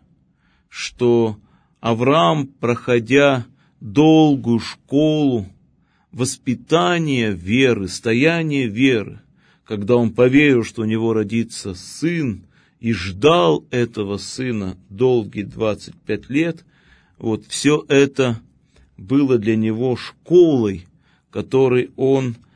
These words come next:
утверждался делами своей веры. То есть для того, чтобы вера человека была твердая,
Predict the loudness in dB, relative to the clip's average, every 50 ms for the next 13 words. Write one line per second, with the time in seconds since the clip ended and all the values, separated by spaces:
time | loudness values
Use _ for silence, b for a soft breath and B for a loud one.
0 | b b _ -8 -8 -8 -6 -4 -2 -2 -2 -2 -4 -8 -4 0 0 0 2 0
1 | -2 -2 -4 -6 -8 -8 -10 -10 -12 -16 -20 _ _ _ _ _ _ _ -20 -16
2 | -4 2 4 6 6 6 4 2 2 0 0 -2 -2 -2 -4 -4 -6 -8 -12 -16
3 | -20 -20 _ _ _ _ -16 -16 -12 -8 -4 -4 -4 -4 -4 -4 -2 -2 -2 -2
4 | -4 -6 -10 -16 -20 _ _ _ _ _ _ _ -20 -14 -10 -8 -6 -6 -8 -10
5 | -14 -20 -20 _ _ _ _ _ _ _ _ _ _ _ 0 2 2 2 2 0
6 | -6 -12 -18 _ _ _ _ _ _ _ _ _ _ -6 -4 -2 0 0 2 2
7 | 0 -2 -2 -6 -6 -4 -2 -2 -2 0 0 0 0 0 0 -4 -4 -6 -6 -4
8 | -2 -2 -2 -4 -4 -6 -6 -4 -2 -2 -2 -2 -4 -4 -6 -6 -2 -2 0 0
9 | 0 -2 -4 -6 -12 -14 -14